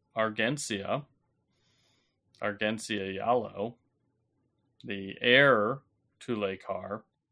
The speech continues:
that treaty still stands. And suddenly this, this warrior who not only murdered her, her people, but has also been subjected to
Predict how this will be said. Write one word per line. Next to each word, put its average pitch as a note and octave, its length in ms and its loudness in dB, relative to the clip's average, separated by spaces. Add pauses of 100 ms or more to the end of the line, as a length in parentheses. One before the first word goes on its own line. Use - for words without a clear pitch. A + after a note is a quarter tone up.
(600)
that C#3+ 180 4
treaty D#3+ 400 0
still C3 320 -2
stands. - 960 -2 (1200)
And A2 120 -8
suddenly C3+ 480 2
this, G2+ 480 -6
this A2+ 320 -10 (120)
warrior B2 680 2 (580)
who G#2 280 -6 (520)
not C#3 240 8
only C3 300 2
murdered G2+ 760 -4 (180)
her, F#2+ 400 -6 (280)
her G#2 280 -6 (100)
people, C#3+ 520 -6 (1080)
but G#2+ 80 -2
has G2+ 140 -4
also B2 500 0
been G2 240 -4
subjected - 840 -4 (600)
to G2+ 540 -4